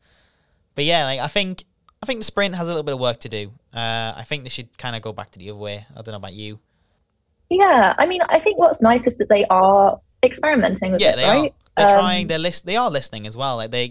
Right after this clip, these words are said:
Speaker 1: they obviously they've, they've done different stuff. They've tried it this way. They've tried it that way. Obviously, Pole Sitter was last year and whatever.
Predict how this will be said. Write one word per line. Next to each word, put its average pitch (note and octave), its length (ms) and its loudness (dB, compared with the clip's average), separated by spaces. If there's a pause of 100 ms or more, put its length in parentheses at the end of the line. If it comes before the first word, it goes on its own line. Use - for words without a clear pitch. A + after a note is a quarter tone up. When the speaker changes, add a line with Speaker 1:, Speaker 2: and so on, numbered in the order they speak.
Speaker 1:
they B2 120 -10
obviously A#2+ 260 -12
they've, A2+ 280 -10 (680)
they've G#2+ 140 -16
done A2+ 200 -4
different G#2+ 300 -14
stuff. A2+ 380 -8
They've G2+ 120 -18
tried G2 260 -14
it - 60 -20
this G#2+ 200 -12
way. A2+ 160 -10
They've A2 140 -16
tried - 220 -20
it F#2 80 -18
that A#2 180 -6
way. A#2 200 -8
Obviously, - 240 -14
Pole A#2 260 -4
Sitter G2 240 -12
was G2+ 160 -20
last B2+ 280 -12
year B2 140 -10
and A#2 100 -14
whatever. A#2 480 -10